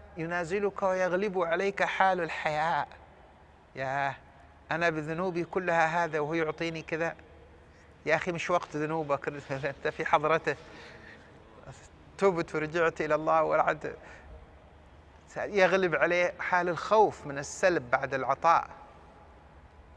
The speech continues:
أحيانا يغلب عليه حال الشوق إلى المنعم، "لا خلاص حتى النعمة أنا ما عاد أريدها،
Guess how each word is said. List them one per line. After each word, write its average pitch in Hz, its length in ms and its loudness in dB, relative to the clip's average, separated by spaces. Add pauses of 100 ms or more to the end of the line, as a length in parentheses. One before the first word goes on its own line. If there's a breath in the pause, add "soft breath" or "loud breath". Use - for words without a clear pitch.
(340)
أحيانا 175 500 0
يغلب 170 440 2
عليه 170 320 0
حال 170 500 4 (1500)
الشوق 247 840 -2 (100)
إلى 170 200 2
المنعم، 151 540 -4
"لا 156 160 0
خلاص 160 400 0
حتى 170 260 2
النعمة 175 420 2
أنا 151 140 0
ما 143 100 -2
عاد 131 200 0
أريدها، 123 360 -8